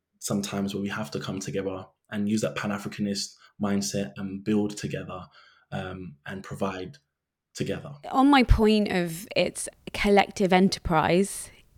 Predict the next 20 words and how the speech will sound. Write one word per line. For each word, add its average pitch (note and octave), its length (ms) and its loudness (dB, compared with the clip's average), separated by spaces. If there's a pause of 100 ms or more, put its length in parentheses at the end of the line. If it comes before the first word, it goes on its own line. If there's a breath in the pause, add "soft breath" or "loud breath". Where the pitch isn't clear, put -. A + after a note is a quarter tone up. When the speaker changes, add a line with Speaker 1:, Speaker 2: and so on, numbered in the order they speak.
Speaker 2:
it F#3+ 160 8
isn't F#3 580 6
about E3 600 4
one F3 280 2
individual. D3+ 920 0
Um, D#3 540 0 (800)
I D#3+ 440 2
definitely - 640 -2
want - 320 -10
to - 640 -10
shout - 340 -8
out - 200 -6
the - 80 -10
Black - 280 -6
Equity - 400 -8
Organisation F#3 880 -6 (640 loud breath)
that E3 120 -4
was E3+ 220 -2
launched - 600 -4
earlier E3 400 -4